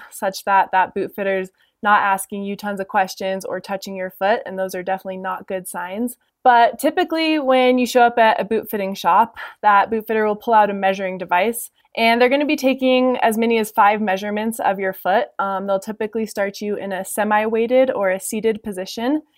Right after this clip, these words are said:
And from there, they'll have you stand up, and they're just watching to see how much your foot changes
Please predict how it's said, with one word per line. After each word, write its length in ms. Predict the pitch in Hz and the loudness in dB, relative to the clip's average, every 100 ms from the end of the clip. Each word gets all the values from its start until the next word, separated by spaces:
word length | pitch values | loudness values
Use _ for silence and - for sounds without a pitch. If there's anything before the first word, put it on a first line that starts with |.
| _ - | _ 0
And 280 | 233 240 | 2 2
from 200 | 240 240 | 2 0
there, 340 | 226 240 262 262 | 2 4 4 6
they'll 160 | 226 | 4
have 240 | 214 226 220 | 4 2 2
you 140 | 214 | -2
stand 420 | - 220 202 226 | -4 -4 -2 0
up, 340 | - 202 - - - - - | 4 4 4 -2 -16 -12 -6
and 440 | 208 202 202 220 185 | -2 -2 -2 -6 -2
they're 340 | 220 254 285 | 4 4 4
just 200 | 302 269 | 0 2
watching 340 | 220 220 240 | 4 4 0
to 100 | 233 | -4
see 140 | 226 233 | -4 -4
how 220 | - 208 | -2 -2
much 240 | 220 214 | -2 -4
your 100 | 220 | -6
foot 240 | 208 214 - | -4 -8 -8
changes 580 | - 196 208 233 262 | -10 -8 0 2 0